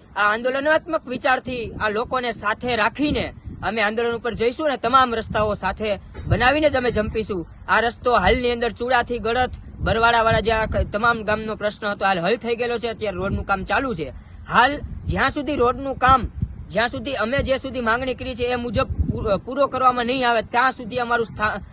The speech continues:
જે આંદોલન છે સ્થગિત છે. એમાં કોઈ પણ ચૂક રહેશે તો ફરીવાર અમે આંદોલનને, અ,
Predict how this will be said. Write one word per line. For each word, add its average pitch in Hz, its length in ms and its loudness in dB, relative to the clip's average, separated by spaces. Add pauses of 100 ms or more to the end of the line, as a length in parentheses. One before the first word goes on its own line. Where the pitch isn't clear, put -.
(120)
જે 180 100 0
આંદોલન 254 440 4
છે 220 120 0
સ્થગિત 254 400 -2
છે. 170 180 -4 (280)
એમાં 226 200 0
કોઈ 285 140 8
પણ 302 220 4
ચૂક 269 220 -4
રહેશે 254 200 0
તો 240 100 -4
ફરીવાર 302 380 4
અમે 262 160 2
આંદોલનને, 240 520 2
અ, - 380 -8